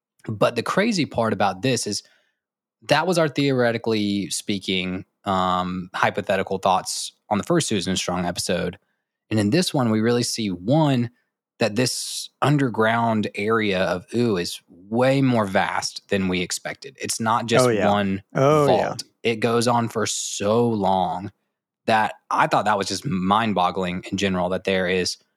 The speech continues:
Speaker 1: a whole kind of second Earth under the main core of Ooo, which is kinda crazy.
Speaker 2: Yeah.
Speaker 1: And then the second thought was that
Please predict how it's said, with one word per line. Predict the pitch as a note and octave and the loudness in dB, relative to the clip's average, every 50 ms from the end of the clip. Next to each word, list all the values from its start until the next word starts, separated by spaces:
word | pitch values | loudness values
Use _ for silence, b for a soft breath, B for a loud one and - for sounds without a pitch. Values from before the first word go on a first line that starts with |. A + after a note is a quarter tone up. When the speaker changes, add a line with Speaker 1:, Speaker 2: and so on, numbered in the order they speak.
| _ _ _ _ _ _ _ _ _ _ - | _ _ _ _ _ _ _ _ _ _ -2
Speaker 1:
a | A#2 A2 G2 | 0 0 0
whole | - - - B2+ A#2+ A2+ A2+ A2 | 0 0 0 2 2 2 2 0
kind | - - A2+ G#2 G2 | -2 -2 -2 -2 -2
of | F#2+ - | -4 -4
second | - - - G#2+ - - G2+ G2 - - | -4 -4 -4 -4 -2 -2 -4 -4 -4 -4
Earth | - G2 F#2 E2+ - - - - _ _ _ _ _ _ _ _ _ _ | -2 -2 -2 -2 -4 -6 -16 -20 _ _ _ _ _ _ _ _ _ _
under | - G#2 G#2 G2 G2 F#2+ F#2 F2+ F#2 F#2 - - _ _ _ _ _ _ | -2 0 0 2 0 0 0 0 -2 -4 -6 -10 _ _ _ _ _ _
the | G#2 G2 G2 | -2 0 0
main | G2 F#2+ F2+ F2+ F#2 | 0 0 0 -2 -4
core | F#2 - - A2 F#2+ F#2 F2 F2 | -4 -4 -2 0 0 0 0 -2
of | E2+ E2+ - - F#2+ | -2 -4 -6 -6 -6
Ooo, | G2 D#2+ C#2+ C#2 - - _ _ _ _ _ _ _ - | -4 -4 -6 -8 -12 -14 _ _ _ _ _ _ _ -4
which | A2 G2+ - | -4 -2 -2
is | - | -4
kinda | - G#2+ F#2+ F2+ | -2 -2 -4 -2
crazy. | F2 - F2+ F2 F2 F2 F#2+ G2+ G2+ - _ _ _ _ _ _ _ - | -2 -2 -2 -2 -2 -2 -2 -2 -4 -6 _ _ _ _ _ _ _ -2
Speaker 2:
Yeah. | D3 C3+ D3 E3 E3+ C3+ _ _ _ _ _ _ _ _ | 2 2 4 2 2 -2 _ _ _ _ _ _ _ _
Speaker 1:
And | - C#3 | 0 2
then | C#3+ D3 | 2 2
the | C#3 | 2
second | - G3+ G3 - E3 B2 | 0 0 0 0 0 2
thought | B2 A#2 A#2 A#2+ A2 | 2 4 2 2 2
was | G#2+ A2 A2 G#2+ G2+ G#2+ | 2 2 2 0 0 2
that | A2 G#2 G2+ G2+ F#2+ - _ | 2 2 2 2 0 -4 _